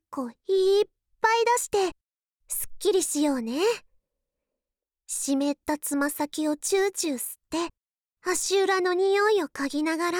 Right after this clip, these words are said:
いけ！靴下フェチのド変態マゾ！ゼロ！うわ！出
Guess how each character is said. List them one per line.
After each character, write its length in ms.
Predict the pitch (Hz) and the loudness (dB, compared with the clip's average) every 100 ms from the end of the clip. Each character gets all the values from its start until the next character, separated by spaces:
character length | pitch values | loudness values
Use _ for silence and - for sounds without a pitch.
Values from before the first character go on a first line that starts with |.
| 370 | -2
い 60 | - _ _ _ 403 415 - | -4 _ _ _ 0 0 2
け！ 100 | 453 539 330 - - _ _ _ _ - | 2 2 -2 -8 -20 _ _ _ _ -8
靴 360 | - - 311 | -6 -2 -2
下 280 | 302 - 339 | -2 -2 -2
フ 120 | - | 0
ェ 100 | 381 | -2
チ 180 | - 403 | 0 -2
の 140 | 285 220 | -2 -2
ド 160 | 339 311 | 0 0
変 100 | 403 | 2
態 140 | 381 466 523 494 494 539 539 523 370 | 0 2 2 4 4 4 2 2 0
マ 80 | |
ゾ！ 60 | - - - _ _ _ _ _ _ _ _ _ _ - | -2 -16 -20 _ _ _ _ _ _ _ _ _ _ -4
ゼ 100 | - | 0
ロ！ 60 | 466 622 605 381 277 - - _ _ _ _ _ _ _ _ _ _ _ _ - | 2 2 2 2 -4 -10 -20 _ _ _ _ _ _ _ _ _ _ _ _ -4
う 40 | |
わ！ 40 | 466 554 466 494 539 539 571 640 539 679 - 571 | 2 6 6 6 4 4 4 2 0 0 -2 -6
出 100 | 427 | -10